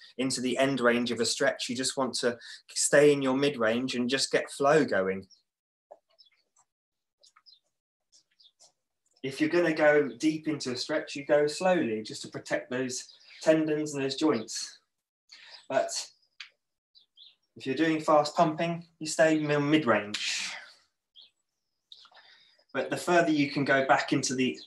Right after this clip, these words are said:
into a start of a stretch point, the better. So there's also push-offs, I like to call them, 'cause, uh, it's, it's less pressure.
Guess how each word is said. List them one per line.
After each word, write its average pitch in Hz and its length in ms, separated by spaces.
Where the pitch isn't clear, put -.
into 127 260
a 120 60
start 147 500
of 131 80
a 139 60
stretch - 400
point, 117 240
the 127 60
better. - 280
So - 360
there's 156 580
also 165 520
push-offs, 160 720
I 139 80
like 139 160
to - 100
call 139 220
them, 151 180
'cause, - 260
uh, 127 440
it's, 127 360
it's 139 380
less 156 240
pressure. 156 580